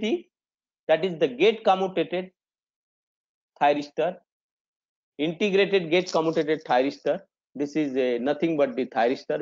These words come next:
very similar to only control. You can fully control device you can control during on and off. Then G T O. So G T O has a small problem, that is the turn off current is thirty percent of the full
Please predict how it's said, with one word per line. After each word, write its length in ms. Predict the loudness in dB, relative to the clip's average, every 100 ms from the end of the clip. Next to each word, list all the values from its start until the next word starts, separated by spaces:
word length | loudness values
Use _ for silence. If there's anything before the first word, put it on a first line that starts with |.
| -2
very 100 | -2
similar 380 | -4 -8 -8 -8 -6
to 180 | -2
only 220 | 0 0 0
control. 580 | 0 -2 -2 -2 -2 -6 -6
You 120 | -2
can 200 | -2 -2
fully 240 | 0 0 2
control 400 | 0 -2 -2 -2
device 640 | 0 0 0 -4 -12 -20 _ _ _ _ _ -6
you 60 | -2
can 140 | -2 -2
control 320 | -2 0 0 0
during 260 | 0 0 -2 -4
on 260 | -2 -2
and 100 | -2 0
off. 120 | 0 -2 _ _ _ _ _ _ _ _ _ _ _ -2
Then 200 | 0 0 0
G 180 | -2 2
T 160 | 2
O. 100 | 2 0 -8 _ _ _ _ _ _ _ _ _ _ _ _ _
So 200 | 4 4 4
G 180 | -2 2
T 120 | 6
O 140 | 8 8
has 320 | 8 6 4
a 20 | -4
small 400 | -2 2 2 2
problem, 720 | 4 4 4 0 0 -4 -12 -4
that 220 | 0 0
is 160 | -2 -4
the 100 | -2 2
turn 220 | 2 4 2
off 180 | 2
current 340 | -2 0 -2 -4
is 240 | -8 -8 _ _ _ _ _ 0
thirty 220 | 0 0
percent 380 | 0 -2 -2 -2
of 100 | -2 -4
the 80 |
full 220 | -4 -2